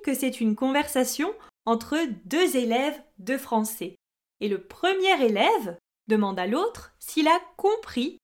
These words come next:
la différence entre l'imparfait et le passé composé, qui est quand même un sujet difficile. Et le deuxième élève répond : « Bof, bof, c'est dur. »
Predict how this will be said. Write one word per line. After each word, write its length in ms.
la 160
différence 720
entre 300
l'imparfait 680
et 100
le 140
passé 280
composé, 580
qui 100
est 100
quand 160
même 220
un 100
sujet 440
difficile. 640
Et 80
le 160
deuxième 380
élève 280
répond : « 480
Bof, 320
bof, 500
c'est 300
dur. » 480